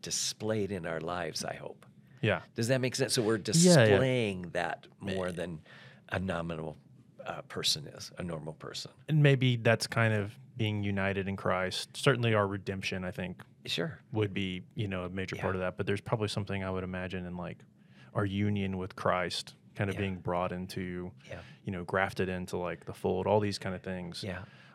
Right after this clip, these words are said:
Speaker 2: are gonna be things that make you a better reflection.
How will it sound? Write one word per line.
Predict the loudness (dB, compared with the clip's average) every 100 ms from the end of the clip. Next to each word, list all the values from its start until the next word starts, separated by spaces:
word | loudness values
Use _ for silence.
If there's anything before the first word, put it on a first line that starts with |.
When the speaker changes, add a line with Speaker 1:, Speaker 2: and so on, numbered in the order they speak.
| 0
Speaker 2:
are | 4
gonna | 4 4
be | 2
things | 0 -2 -2 -4
that | -6
make | -6 -8 -8
you | -8 -10 -12 -20 _ -20 -20 -10 -6
a | -2
better | 0 0 0
reflection. | -4 -10 -12 -6 -6 -4 -6 -8